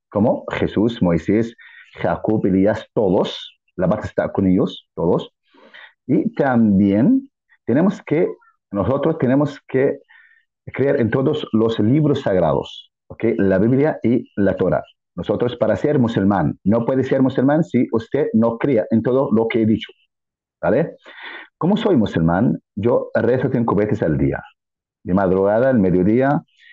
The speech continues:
la tarde, la puesta del sol y la última después de la puesta del sol por una hora y media más o menos. Son cinco veces al día. No es obligatorio rezarlos en la mezquita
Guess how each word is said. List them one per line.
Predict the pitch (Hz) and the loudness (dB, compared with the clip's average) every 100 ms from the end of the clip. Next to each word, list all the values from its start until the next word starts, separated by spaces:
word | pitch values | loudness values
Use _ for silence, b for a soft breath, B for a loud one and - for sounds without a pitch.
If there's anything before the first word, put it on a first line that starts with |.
| b b | b b
la | 90 90 - | -2 -2 0
tarde, | 113 120 135 | -2 0 2
la | 104 | 0
puesta | 90 90 - | -2 -4 -2
del | 82 87 | -2 -2
sol | 85 123 202 - | -2 -2 0 0
y | 110 | 0
la | - 98 | 2 2
última | 104 101 98 | 0 0 0
después | 95 98 101 | 0 0 0
de | 87 | 0
la | 87 | 0
puesta | - - | -2 0
del | 92 | 0
sol | 123 | 0
por | 120 107 - | -2 -4 -2
una | 95 92 | 0 0
hora | 98 | 2
y | 90 | 2
media | 90 85 | 2 2
más | 82 76 | -2 -4
o | |
menos. | 67 - - _ _ _ | -8 -10 -20 _ _ _
Son | - 107 113 120 - _ | -8 -2 -2 -2 -6 _
cinco | 98 101 92 113 110 - 117 | -2 0 0 0 -2 -2 -2
veces | 107 107 101 - | -2 -2 -4 -2
al | 90 95 | 2 2
día. | 117 - - B B B B B _ _ | 2 2 -2 B B B B B _ _
No | 110 120 135 160 - | 0 4 4 2 2
es | 151 147 143 | 0 0 0
obligatorio | 127 127 127 120 156 113 82 92 143 - | 0 2 2 0 0 2 2 2 -2 -4
rezarlos | 110 107 113 127 123 131 117 | -2 -2 0 0 0 0 0
en | |
la | 107 | 2
mezquita | 101 - - 98 - - | 0 0 -2 -2 -2 -4